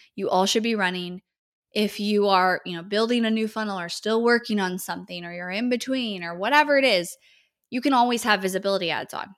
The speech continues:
Number two, this is gonna get way more lifespan out of your content than you're currently getting. I run my visibility ads for, like, six to twelve weeks and I don't update them because they're going to new audiences.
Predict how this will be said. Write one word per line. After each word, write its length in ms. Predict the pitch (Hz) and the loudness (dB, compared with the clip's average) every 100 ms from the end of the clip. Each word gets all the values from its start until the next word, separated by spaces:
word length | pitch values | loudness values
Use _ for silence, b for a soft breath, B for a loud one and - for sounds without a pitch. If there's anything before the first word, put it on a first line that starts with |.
| _ _ | _ _
Number 200 | 214 220 | 0 2
two, 280 | 214 277 277 | 2 0 0
this 160 | 226 226 | 0 -2
is 120 | 220 | 0
gonna 180 | 214 208 | 0 0
get 200 | 196 - | -2 -4
way 600 | 196 208 240 262 262 254 | -4 0 4 4 4 2
more 300 | 233 226 220 | 0 0 0
lifespan 1000 | 196 180 180 214 - - 269 294 311 330 - _ _ _ _ | 0 0 0 0 -6 -6 -4 -2 -2 -6 -10 _ _ _ _
out 280 | 208 226 233 | 6 6 6
of 160 | 226 208 | 2 0
your 160 | 196 | -4
content 680 | 190 - 285 277 262 185 - | -6 -4 -2 0 -2 -4 -4
than 120 | 190 190 | -6 -6
you're 140 | 190 | -6
currently 460 | - 214 202 185 185 | -8 -8 -6 -6 -6
getting. 400 | 202 185 170 214 b b b b | -4 -6 -10 -16 b b b b
I 140 | 220 269 | 2 4
run 180 | 302 | 4
my 160 | 285 233 | 4 2
visibility 540 | 208 208 208 202 214 | 0 -4 -2 -2 0
ads 240 | 247 247 240 | 0 -2 -4
for, 140 | 220 | -4
like, 180 | 190 175 | -4 -4
six 360 | - 233 214 - | -6 -6 -4 -4
to 80 | 208 | -2
twelve 320 | 202 190 175 | 0 0 0
weeks 300 | 175 208 - | -6 -6 -8
and 60 | |
I 100 | 185 | -8
don't 300 | 170 175 170 - | -4 -4 -6 -6
update 400 | 175 175 160 - - | -8 -6 -10 -10 -8
them 140 | - 214 | -8 -8
because 240 | 214 214 226 | -8 -4 -2
they're 140 | 208 | 0
going 320 | 208 202 208 | 2 2 2
to 140 | 196 190 | -2 -4
new 640 | 185 190 214 233 233 233 - | -4 0 2 2 2 -2 0
audiences. 880 | 180 180 185 160 165 - - - - | 2 2 2 -2 -8 -14 -16 -16 -20